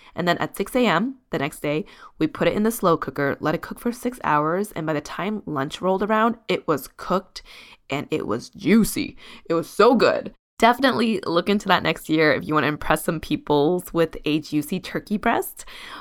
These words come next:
We also had homemade cranberry sauce, which is actually so easy to do. Lots of sugar, though. And we used the juices of the turkey from the slow cooker to make a gravy,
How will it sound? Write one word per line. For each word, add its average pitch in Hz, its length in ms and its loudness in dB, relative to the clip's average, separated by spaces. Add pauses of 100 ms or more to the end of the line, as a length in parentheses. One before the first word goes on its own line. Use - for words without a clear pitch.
(140)
We 170 140 2
also 214 280 4
had 160 420 -2
homemade 147 540 -4
cranberry 240 460 4
sauce, 175 480 6
which 160 160 -4
is 165 120 -6 (140)
actually 403 280 2
so 180 380 4
easy 151 360 0
to - 100 -4
do. 151 420 0 (460)
Lots 208 380 6
of 254 100 4
sugar, 143 320 4
though. 151 300 6 (500)
And 175 320 6
we 185 100 0
used 180 300 2
the 247 80 2
juices 165 420 -2
of 170 120 2
the 170 80 0
turkey 202 640 -2
from 151 320 -2
the 196 80 0
slow 160 240 2
cooker 160 440 -2
to - 200 -8
make 156 160 -4
a - 60 -4
gravy, - 680 -8